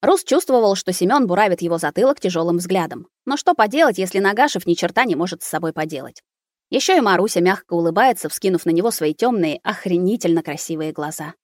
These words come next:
"Послать бы эту работу, когда ты здесь", пробормотал Рустам и заправил прядку за ухо. Хорошо, что разворота плеч хватило, чтобы спрятать девчонку от ненужных зрителей. Но и шило в мешке не утаить.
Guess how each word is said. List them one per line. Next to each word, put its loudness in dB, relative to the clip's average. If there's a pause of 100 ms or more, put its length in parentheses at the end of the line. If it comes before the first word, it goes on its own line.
(360)
"Послать -2
бы -2
эту -2
работу, 0
когда -6
ты -6
здесь", -8 (340)
пробормотал 0
Рустам 0 (140)
и 0
заправил -2
прядку -8
за -6
ухо. -16 (680)
Хорошо, 2
что -2
разворота 2
плеч 0
хватило, 0
чтобы -6
спрятать 0
девчонку -2
от -4
ненужных 0
зрителей. -4 (540)
Но 2
и 2
шило 0
в -8
мешке -4
не -2
утаить. -10